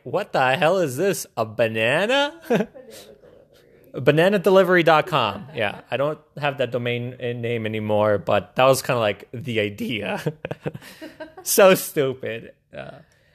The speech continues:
Speaker 1: and I think, and then, you know, then the other part was, uh, I, I, I think I kinda saw the vlog kinda take a different turn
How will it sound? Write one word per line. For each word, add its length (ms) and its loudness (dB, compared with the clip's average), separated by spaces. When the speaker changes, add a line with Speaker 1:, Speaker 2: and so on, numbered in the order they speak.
Speaker 1:
and 120 2
I 40 4
think, 460 -4
and 300 0
then, 220 -2
you 80 -4
know, 280 0
then 460 -6
the 120 -2
other 160 -2
part 460 -2
was, 420 2
uh, 440 2
I, 100 -10
I, 320 -4
I 80 -4
think 260 -10
I 80 -4
kinda 260 -8
saw 260 0
the 120 4
vlog 760 0
kinda 220 -8
take 260 -8
a 40 -4
different 580 -4
turn 640 -4